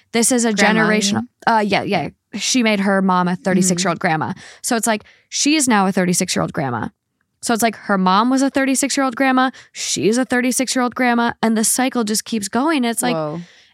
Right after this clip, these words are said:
Speaker 1: it's like, I get you don't believe in abortion and you're pro-life, but then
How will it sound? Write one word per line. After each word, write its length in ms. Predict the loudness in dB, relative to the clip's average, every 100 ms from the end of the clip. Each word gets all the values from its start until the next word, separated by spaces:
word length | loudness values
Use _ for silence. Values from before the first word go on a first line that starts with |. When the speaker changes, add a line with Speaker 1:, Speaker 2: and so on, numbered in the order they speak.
| -6
Speaker 1:
it's 120 | -2
like, 220 | -2 -4 _ _ _ _ -2
I 100 | -2
get 280 | 0 0
you 80 | 0
don't 140 | -2 -2
believe 200 | -2 -2
in 60 |
abortion 420 | -2 -2 -2 -2
and 160 | 0 0
you're 140 | -2
pro-life, 720 | -2 -2 0 2 0 0 -4 -12 _ _ _ _
but 240 | -8 -4 0
then 360 | 2 2 -2